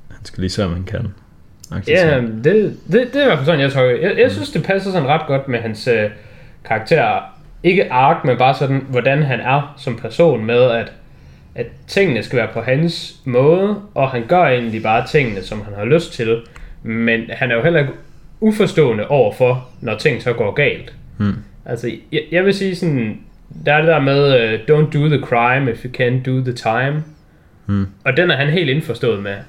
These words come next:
Speaker 2: Altså, han prøver at flygte, og hvis han bliver taget, så er det jo ikke sådan, at han angrer, eller at han har fortrudt, eller han prøver at argumentere sin vej ud, eller sådan trylle, eller han er bare sådan, "Ved du hvad? Jeg prøvede at flygte, og I fangede mig,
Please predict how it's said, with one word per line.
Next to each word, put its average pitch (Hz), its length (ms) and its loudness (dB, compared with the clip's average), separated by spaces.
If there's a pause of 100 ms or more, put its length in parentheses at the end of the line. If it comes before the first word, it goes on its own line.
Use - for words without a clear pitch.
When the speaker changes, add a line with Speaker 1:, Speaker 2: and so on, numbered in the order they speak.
(140)
Speaker 2:
Altså, 117 160 -6
han 165 160 0
prøver 196 340 4
at 117 100 -2
flygte, 202 360 -4 (120)
og 131 120 0
hvis 113 160 -2
han 110 120 -6
bliver 107 160 -4
taget, 196 460 2
så 175 100 0
er 165 60 4
det 139 80 2
jo 135 60 2
ikke 139 120 -2
sådan, 131 260 -2
at 104 100 0
han 113 240 -4
angrer, 127 580 2
eller 107 240 -2
at 104 120 -4
han 107 140 -8
har 101 60 -10
fortrudt, 160 560 -2 (120)
eller 110 220 -2
han 107 140 -6
prøver 120 560 2
at 104 200 -4
argumentere 104 720 -2
sin 113 200 -6
vej 117 260 2
ud, 123 200 0
eller 107 300 -4
sådan 110 360 -6 (320)
trylle, 180 360 4
eller 127 260 2
han 143 140 2
er 156 40 0
bare 151 120 4
sådan, 156 180 -4
"Ved 196 80 2
du 196 60 6
hvad? 196 120 6 (680)
Jeg 147 120 0
prøvede 202 240 4
at - 60 0
flygte, 240 420 0 (100)
og 135 160 4
I 123 40 2
fangede 190 380 2
mig, 113 160 0